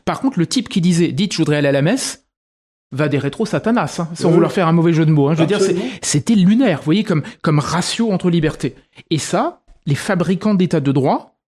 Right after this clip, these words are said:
Speaker 1: ne se, enfin, se rendent pas, se rendent compte, si, si, ils le savent très bien, qu'ils conçoivent un état de droit avec des libertés échelonnées, où certaines sont bonnes, d'autres sont mauvaises,
Speaker 2: Et
Speaker 1: et
Speaker 2: ça
Speaker 1: les
Speaker 2: peut
Speaker 1: libertés
Speaker 2: changer.
Speaker 1: classiques sont mauvaises.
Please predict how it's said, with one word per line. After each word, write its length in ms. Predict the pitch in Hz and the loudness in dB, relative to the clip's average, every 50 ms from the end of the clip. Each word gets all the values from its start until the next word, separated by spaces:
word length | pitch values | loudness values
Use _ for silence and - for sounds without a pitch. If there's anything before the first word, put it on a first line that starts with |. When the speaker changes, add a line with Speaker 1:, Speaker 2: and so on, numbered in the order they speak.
| _ _ - - | _ _ -4 0
Speaker 1:
ne 120 | 160 160 | 2 2
se, 260 | 147 - - 180 170 - 160 | 2 2 0 0 0 0 -2
enfin, 160 | - 143 123 | -4 -4 -2
se 100 | - - | -2 -2
rendent 200 | 143 147 139 117 | 0 0 0 0
pas, 100 | 147 143 - | -2 -4 -6
se 100 | 139 - | -8 -8
rendent 140 | 131 123 120 | -6 -6 -6
compte, 160 | - 143 120 | -4 -6 -4
si, 120 | - - 208 | -2 -4 -4
si, 140 | - - 202 | -2 -4 -4
ils 120 | 139 131 | -4 -4
le 60 | 131 | -4
savent 220 | 123 - 139 120 - | -4 -4 -6 -8 -6
très 160 | - 196 208 | -4 0 0
bien, 240 | 254 254 165 131 - - - - - - - | 2 2 2 0 -4 -8 -18 -18 -18 -14 -4
qu'ils 200 | - 185 160 - | -2 -2 -2 0
conçoivent 460 | - 214 202 185 - - 202 175 151 | 0 -2 -2 0 0 0 0 2 2
un 140 | 151 151 156 | 2 2 2
état 220 | 165 160 160 165 | 2 2 0 0
de 100 | 147 151 | 0 2
droit 200 | 147 143 165 240 | 2 2 2 2
avec 180 | 262 180 170 156 | 2 2 2 2
des 100 | 151 170 | 2 2
libertés 560 | 165 175 156 165 151 - - - 160 143 127 - - _ _ _ _ _ _ _ _ _ _ _ _ _ _ _ - | 2 4 2 2 0 -2 0 0 0 0 0 -4 -12 _ _ _ _ _ _ _ _ _ _ _ _ _ _ _ -2
échelonnées, 640 | 175 160 - - - 185 165 156 156 220 - - - _ _ _ _ _ _ _ _ - | -2 0 0 -2 0 2 2 4 4 2 0 -4 -10 _ _ _ _ _ _ _ _ -2
où 80 | 185 | -2
certaines 400 | - - - 196 - - - 202 | -2 0 0 -2 -2 0 0 0
sont 180 | 185 - - 190 | 0 2 2 2
bonnes, 320 | 170 180 180 175 156 135 - - | 2 4 4 2 0 0 -2 -4
d'autres 360 | 147 135 165 185 190 - 180 | -2 0 2 0 0 0 -2
sont 180 | 156 - 151 135 | -2 0 2 2
mauvaises, 720 | 139 139 143 143 135 135 160 214 285 302 240 165 151 - - _ _ | 4 4 4 4 2 2 2 2 2 0 2 0 -2 -2 -2 _ _
Speaker 2:
Et 80 | - - | -8 -4
Speaker 1:
et 40 | - | 0
Speaker 2:
ça 60 | - 170 | 0 2
Speaker 1:
les 100 | 165 170 | 4 4
Speaker 2:
peut 60 | 180 | 2
Speaker 1:
libertés 300 | 190 156 165 175 165 160 | 4 2 2 2 0 0
Speaker 2:
changer. 60 | 185 | 2
Speaker 1:
classiques 280 | 220 233 - - 254 - | 0 0 0 -2 -4 -4
sont 100 | - 202 | 0 0
mauvaises. 440 | 202 233 247 320 262 156 139 139 | 0 2 2 0 0 0 -2 -4